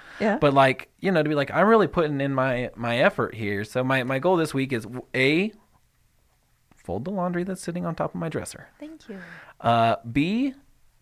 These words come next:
Speaker 2: kind of familiarize myself more with, with the new, uh, parts of my job that I'm stepping
Speaker 1: Oh,
Speaker 2: into.
Speaker 1: that's great.
Speaker 3: Yeah.
Speaker 1: And working off the clock is not a big deal because you know what? It's still your life. And, and you spend so much time at work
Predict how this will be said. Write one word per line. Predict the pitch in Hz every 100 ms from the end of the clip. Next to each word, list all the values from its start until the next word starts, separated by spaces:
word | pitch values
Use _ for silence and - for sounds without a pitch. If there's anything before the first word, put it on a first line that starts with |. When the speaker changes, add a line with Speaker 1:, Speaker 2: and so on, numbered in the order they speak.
| - 147
Speaker 2:
kind | 208 233
of | 226 208 92 - _ -
familiarize | - 214 214 214 196
myself | 202 208 185
more | 190 190 185
with, | - 185
with | 170 - 180
the | 170
new, | 170 170 170 160 151 123 - 82 95 - -
uh, | 131 123 117 113 - - _ _ -
parts | 139 127 113
of | 117
my | 117
job | 110 110 98
that | 95
I'm | 90 90
stepping | - - 87 80
Speaker 1:
Oh, |
Speaker 2:
into. | 85 277 320
Speaker 1:
that's | 294 -
great. | - 349 214 - - -
Speaker 3:
Yeah. | 415 349 226 208 -
Speaker 1:
And | 277 285
working | 339 - 254 226 -
off | 214 220
the | -
clock | - 170 170 170
is | - 151 -
not | 160 147
a | 135
big | 123 -
deal | 104 - -
because | 202 220 214
you | 226
know | 226
what? | 226 -
It's | 190 -
still | - 190
your | 185 147
life. | 127 127 - - _ _ -
And, | 185 175 170 - - _ _
and | 175 175
you | 165
spend | - 170
so | - 277
much | 294 -
time | 226 208
at | -
work | 151 143 -